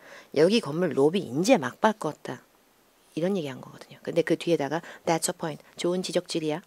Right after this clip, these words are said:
이렇게 되는 거거든요. "That's a point는 핵심이야라는 뜻만 있는 게 아니라 좋은 지적이야." 이런 느낌이기 때문에 이 좋은 지적이라는 "That's a point"에서 저는 힌트를 바로 잡았어. 왜냐면 앞에 있는 사람 말이 뭔가 딴지건다는 느낌을 잡았어. 그래서 "오케이, 네, 알았어. 그럼 일단은 마케팅 부분에서 머리를 이제 쥐어짜내자. 브레인스토밍이나 하자. 헤-,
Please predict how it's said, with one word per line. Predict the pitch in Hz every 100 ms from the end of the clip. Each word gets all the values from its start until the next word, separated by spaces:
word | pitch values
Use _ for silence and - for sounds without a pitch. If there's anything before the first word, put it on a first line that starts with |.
| _
이렇게 | 147 160
되는 | 139 135
거거든요. | - - _ - - -
"That's | 165 233
a |
point는 | - 202 165
핵심이야라는 | 269 - - 302 247 196
뜻만 | 196 175
있는 | 151
게 | 151
아니라 | 151 -
좋은 | - 220 262
지적이야." | 185 139 127 -
이런 | - 175
느낌이기 | 156 143 135
때문에 | - 147 208 190 - - -
이 | 202
좋은 | - 208 269 302
지적이라는 | 240 220 196 180
"That's | 160 170 233
a |
point"에서 | - 202 185
저는 | 160 160
힌트를 | 233 196
바로 | 220 202
잡았어. | - 139 -
왜냐면 | 151 156 123
앞에 | 147 226
있는 | 226
사람 | 196 180
말이 | 156 147
뭔가 | 147 156
딴지건다는 | 160 247 254 240 214 175
느낌을 | 143 143
잡았어. | - 139 - - 170 156 - - - -
그래서 | - 170 160 220 - -
"오케이, | 233 220 214
네, | 165 -
알았어. | 185 208 - - 185 - -
그럼 | 190 180
일단은 | 202 - 180 170 180
마케팅 | 160 208 - 214
부분에서 | 185 165 160 156 165
머리를 | 156 170 170 170 165
이제 | 170
쥐어짜내자. | - 180 170 196 175 170
브레인스토밍이나 | - 170 170 - 185 165 156 151
하자. | 165 151
헤-, | 151